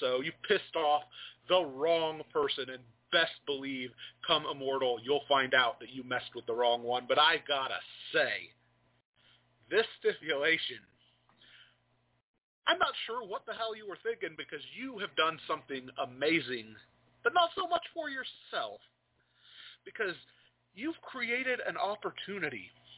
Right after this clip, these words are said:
where I can take the rage that has been built within me for an entire year, and I get to channel that into a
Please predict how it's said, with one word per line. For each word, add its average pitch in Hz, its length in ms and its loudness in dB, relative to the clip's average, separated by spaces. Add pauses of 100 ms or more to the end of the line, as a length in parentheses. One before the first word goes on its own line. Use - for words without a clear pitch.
(1400)
where 180 240 6
I 202 160 4
can 233 240 -10 (160)
take 214 140 -2 (360)
the 180 140 -6 (120)
rage 165 400 6 (680)
that 147 80 -4
has 151 100 -2 (220)
been 165 200 0 (160)
built 214 240 4 (240)
within 170 460 -2
me 117 260 -8 (460)
for 226 300 6
an 226 100 6
entire 214 800 0
year, 165 640 0 (1500)
and 196 140 -4
I 208 100 -2
get 220 220 0
to 202 140 2 (480)
channel 247 400 4
that 120 440 2 (580)
into 220 320 0
a 185 140 2